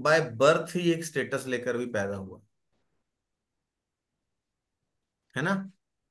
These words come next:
अच्छे कर्म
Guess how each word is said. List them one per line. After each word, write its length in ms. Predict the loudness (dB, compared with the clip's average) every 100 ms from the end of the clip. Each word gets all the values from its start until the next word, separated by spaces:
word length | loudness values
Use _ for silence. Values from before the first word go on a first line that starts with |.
| _ _ _ _ _ -20 _ _ _ _ _ _ _ _ _
अच्छे 360 | -6 0 2 4
कर्म 280 | 4 2 2